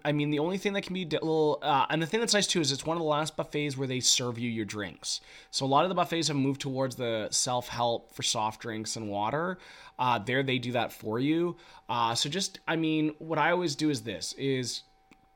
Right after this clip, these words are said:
you know, tip the waiter, give him a ten or her a ten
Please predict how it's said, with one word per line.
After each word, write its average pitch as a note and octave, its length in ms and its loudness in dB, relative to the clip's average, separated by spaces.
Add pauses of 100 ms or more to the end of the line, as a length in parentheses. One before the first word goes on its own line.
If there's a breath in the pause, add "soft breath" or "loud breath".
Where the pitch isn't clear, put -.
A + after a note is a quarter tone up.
(400)
you A#3 80 2
know, F#3+ 140 6
tip - 260 0
the G3 80 2
waiter, A#2+ 300 4
give D3 160 0
him E3 80 0
a E3 40 -2
ten C3 480 -2 (320 soft breath)
or A#2+ 180 0
her A#2 260 2
a A#2 60 0
ten A2+ 500 -4